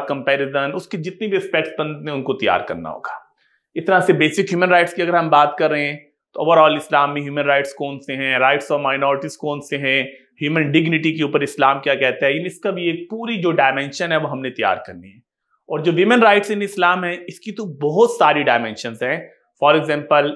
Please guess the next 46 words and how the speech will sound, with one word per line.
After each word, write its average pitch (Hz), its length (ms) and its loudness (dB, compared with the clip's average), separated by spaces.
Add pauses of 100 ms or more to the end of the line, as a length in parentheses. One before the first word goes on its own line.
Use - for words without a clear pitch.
(160)
एक 147 220 -2
दफ़ा 147 140 2
right 143 300 2
to 143 120 -4
inheritance 151 440 -4
पे 151 240 -6
ट्वेंटी 151 380 -6
मार्क्स 139 340 2
का 156 60 -2
नोट 135 260 -2
आ 131 100 4
गया 127 220 0 (460)
कि 147 80 -8
ख़वातीन 139 560 0
को 147 200 0
विरासत 131 460 2
में 147 100 -8
कौन 147 220 -6
कौन 143 180 -8
से 143 120 -2
राइट्स 127 320 2
मिलते 127 240 -8
हैं। 120 320 -10 (460)
एक 147 220 -2
मरतबा 151 240 0
फेमिनिज्म 147 600 -2
के 151 100 -6
पर्सपेक्टिव 143 540 -4
में 139 100 -2
आ 127 140 4
गया। 123 400 0 (540)
एक 160 180 0
बार 151 140 6
आप 147 120 4
देखते 143 360 -6
हैं 143 180 -6
कि 147 80 -6
comparatively 147 800 -2
आ 135 140 4
गया 139 160 -2
कि 135 120 -8
दुनिया 143 300 -8
के 151 120 -8
तमाम 160 560 2
रिलीजन 143 420 -4
में 143 440 -6